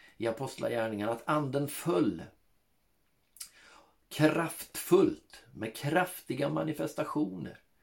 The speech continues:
Marken skakade och det skedde olika manifestationer. Och lärjungarna blev uppfyllda gång efter gång. Så därför ber vi, Fader, att vi på nytt igen ska fyllas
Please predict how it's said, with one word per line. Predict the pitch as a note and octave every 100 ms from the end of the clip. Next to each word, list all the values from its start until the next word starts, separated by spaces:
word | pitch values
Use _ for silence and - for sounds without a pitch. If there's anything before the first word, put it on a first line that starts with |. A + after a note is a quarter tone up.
| - - -
Marken | G#2+ D#3+ F#3 - - F3 D3+
skakade | - - - D3+ - - G#2+ G2+ C3 A2 F#2 _ _ - - -
och | A#2
det | - C3+
skedde | - - - D#3+ - - -
olika | F#3 E3+ A#2+ D#3 D3+ E3
manifestationer. | E3 D#3 D3+ D3 C#3+ D3 C#3 - C#3+ C3 F#2 D2 _ _ _ - - - -
Och | - - B2
lärjungarna | D3 D#3+ C3+ C3+ C#3 D3
blev | C3+ B2+ D3+ E3 D3+ -
uppfyllda | E3+ - - - A#2+ C3 D#3 D3+
gång | A2 C#3 D#3+ F3 E3+
efter | D#3+ - F3
gång. | - E3 D#3 D#3
Så | -
därför | A#2+ C3 C3+ - C#3 C3+
ber | D3 D3 A#2
vi, | -
Fader, | - - G#2 - - - _ - -
att | - A#2
vi | D3
på | C#3 D3
nytt | C#3 C#3 D#3 - -
igen | C#3 C#3 C#3 B2+
ska | - - - - -
fyllas | - - G#3 A2 G#2 D3 D3+ - - -